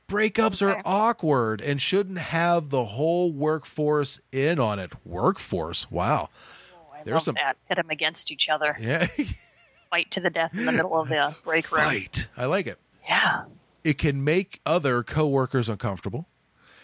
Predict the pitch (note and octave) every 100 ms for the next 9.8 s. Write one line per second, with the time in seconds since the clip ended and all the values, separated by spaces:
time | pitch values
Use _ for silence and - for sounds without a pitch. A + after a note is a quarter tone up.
0 | - _ D3+ D#3 E3+ D3 C3+ F#3 F#3 A3+
1 | B3+ A#3 G3+ F3+ - E3 D#3+ F3 - C3
2 | - - - D3+ D3+ D3+ D3 C3 - D#3
3 | G#3 A#3 - F#3+ F3+ - - D#3 A3 D3+
4 | B2+ B2 C3+ B2+ A#2 C#3+ A#3+ A#3 A2+ G2
5 | A2 E2+ F#2 C#3 E3 _ - - - -
6 | C3+ - C#4 F#4 G#3 C#3+ E3 F#3 B2 -
7 | - A#2 C#3+ F3 F#3 D#3+ F3+ F#3+ F#3+ F#3+
8 | E3+ - _ _ _ _ - G#2+ A#2+ C#3
9 | D3 C#3+ A#2+ A2 F#2 - - -